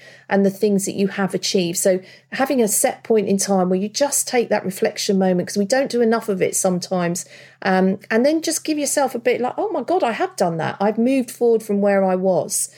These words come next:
And that's the bit, you know, I've come forward from where I was last week and again and again and again. So, and then at the end of that year,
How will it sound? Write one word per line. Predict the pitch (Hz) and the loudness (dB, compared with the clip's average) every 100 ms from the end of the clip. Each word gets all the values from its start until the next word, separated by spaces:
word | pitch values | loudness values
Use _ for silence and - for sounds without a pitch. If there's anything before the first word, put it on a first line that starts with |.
| - - - | -20 -20 -2
And | 190 214 | 2 2
that's | - - | 0 -4
the | 214 | -2
bit, | 202 190 - | 0 0 2
you | 196 | 0
know, | 185 175 180 | 2 0 0
I've | 185 185 | -2 -2
come | - 233 | -2 -2
forward | 220 - 226 185 180 | -2 0 2 2 0
from | - 190 | -2 0
where | 190 185 | 2 2
I | 180 | 2
was | 180 175 - | 2 0 0
last | 185 175 - | 0 0 -2
week | 170 151 - | -2 -4 -2
and | 196 190 | 0 0
again | 185 190 180 180 | 0 0 0 0
and | 175 | -2
again | 170 180 180 170 | -2 0 0 -2
and | 165 | -4
again. | 165 180 156 - - - _ | -2 -2 -2 -6 -18 -20 _
So, | - 240 220 - | -2 2 2 2
and | 226 | 2
then | 247 | 2
at | 240 240 | 0 0
the | 262 | 0
end | 285 277 | 2 0
of | 240 | -2
that | 240 | -6
year, | 208 240 208 - 190 | -2 0 0 -2 -4